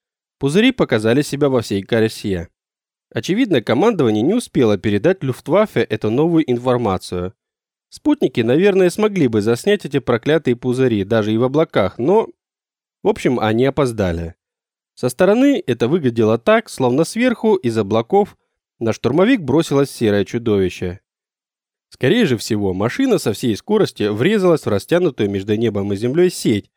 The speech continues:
притягивая к себе пузырь. Миг, и ведущий тройки исчез в облаке взрыва. Ведомые успели отвернуть, сработала автоматика.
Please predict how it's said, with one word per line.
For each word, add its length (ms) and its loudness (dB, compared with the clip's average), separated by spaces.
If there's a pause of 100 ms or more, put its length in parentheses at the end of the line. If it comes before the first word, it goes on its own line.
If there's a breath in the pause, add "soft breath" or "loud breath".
(120)
притягивая 480 0
к 40 -18
себе 220 -2
пузырь. 540 -2 (580)
Миг, 360 -2 (260)
и 80 -4
ведущий 420 2
тройки 500 0
исчез 480 -4
в 80 -2
облаке 360 0
взрыва. 500 -2 (640)
Ведомые 480 2
успели 460 0
отвернуть, 520 0
сработала 520 0
автоматика. 800 -2